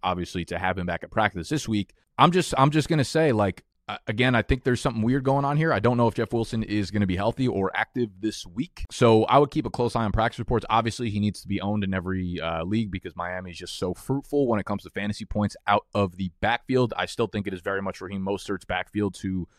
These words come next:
lose right now at this point, but there could be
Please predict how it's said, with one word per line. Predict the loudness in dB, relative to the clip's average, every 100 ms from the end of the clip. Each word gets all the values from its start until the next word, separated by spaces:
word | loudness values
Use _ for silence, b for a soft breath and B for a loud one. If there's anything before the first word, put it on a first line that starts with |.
| _ _ -2
lose | 4 4
right | 4 2
now | 2 -2
at | -2
this | -6
point, | -4 -2 0
but | 0 0
there | -2
could | 2 2 4
be | 2 2